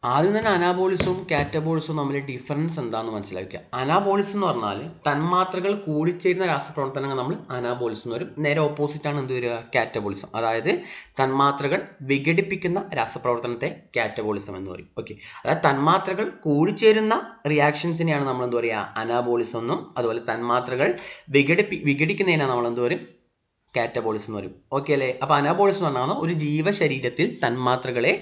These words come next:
കൂട്ടിച്ചേർക്കുന്ന രാസപ്രവർത്തനം. അതിന് എക്സാമ്പിളായിട്ട് നമുക്ക് പറയാൻ പറ്റുക, അതായത് നമ്മുടെ കാർബൺ ഡൈ ഓക്സൈഡ് സി ഒ ടുവും ജലവും എച്ച്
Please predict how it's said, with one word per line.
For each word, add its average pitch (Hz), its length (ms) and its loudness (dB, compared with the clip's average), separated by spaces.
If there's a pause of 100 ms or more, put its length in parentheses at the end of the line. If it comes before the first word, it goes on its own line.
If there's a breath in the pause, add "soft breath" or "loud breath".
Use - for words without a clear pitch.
(280 loud breath)
കൂട്ടിച്ചേർക്കുന്ന 170 960 2
രാസപ്രവർത്തനം. 113 500 0
അതിന് 151 140 4
എക്സാമ്പിളായിട്ട് 170 580 2
നമുക്ക് 151 160 0
പറയാൻ 117 220 0
പറ്റുക, 107 200 -2
അതായത് 135 340 2 (320 loud breath)
നമ്മുടെ 165 240 0
കാർബൺ 147 380 4
ഡൈ 147 80 4
ഓക്സൈഡ് 117 320 0
സി 139 280 -4
ഒ 156 140 2
ടുവും 156 360 0 (260)
ജലവും 123 420 2
എച്ച് 117 160 -4